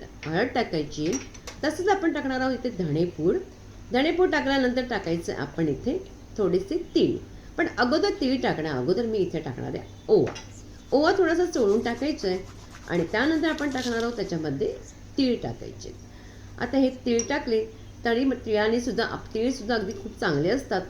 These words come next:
आणि तुम्हाला दिसायलाही ते सुंदर दिसतात. चवीपुरतं टाकायचे मीठ. आता हे सगळं टाकलं की नंतर आपण त्याला आणखी थोडीशी चव देण्यासाठी जराशी टाकायची साखर.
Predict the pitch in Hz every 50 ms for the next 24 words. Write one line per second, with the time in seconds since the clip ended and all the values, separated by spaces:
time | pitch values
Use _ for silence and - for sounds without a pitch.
0 | - - - 135 151 170 175 - - 180 180 180 185 175 170 175 170 - 185 185
1 | 196 214 240 294 330 339 359 339 320 339 330 269 269 285 - - 277 262 254 -
2 | - - - - - - - - - 339 311 339 - - 226 - 170 160 143 127
3 | 113 113 120 123 - - 247 294 330 330 247 151 117 - - - 127 - 143 151
4 | 151 - 160 139 151 147 - 240 302 311 - 247 220 220 214 - 220 196 180 156
5 | 147 139 - - - 135 - - - 170 233 - - - - - - - - -
6 | - - - - - - - 285 311 294 - - 190 202 202 - - - 403 403
7 | - 415 370 370 370 359 349 - - 330 320 311 320 311 311 330 320 320 427 453
8 | 359 214 175 180 151 147 143 - 180 175 143 120 104 - 120 117 - - 320 349
9 | - - 294 185 - - - - -